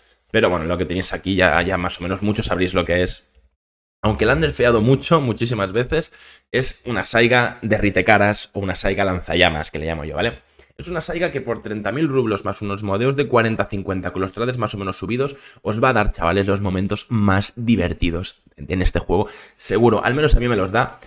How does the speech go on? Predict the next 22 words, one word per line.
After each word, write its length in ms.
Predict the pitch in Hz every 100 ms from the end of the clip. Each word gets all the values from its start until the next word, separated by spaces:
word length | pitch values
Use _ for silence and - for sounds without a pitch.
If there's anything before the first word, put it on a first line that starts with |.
| -
Me 120 | 107
encanta 460 | 110 98 135 131 110
jugar 200 | 110 104
con 140 | 98
este 240 | 98 -
arma, 180 | 90 107
es 140 | 117 -
una 260 | 98 -
pasada. 680 | - 78 - - 107 135 - - _ _ _
Y 140 | - 196
básicamente 480 | 202 - 185 180
vamos 200 | 175 165
a 60 | -
explicar 280 | - 139 147
un 100 | 143
poquito 280 | 123 127 117
por 140 | 107
qué 60 | 131
le 80 |
pongo 200 | 123 127
cada 220 | 117 113 110
cosa 380 | 110 127 123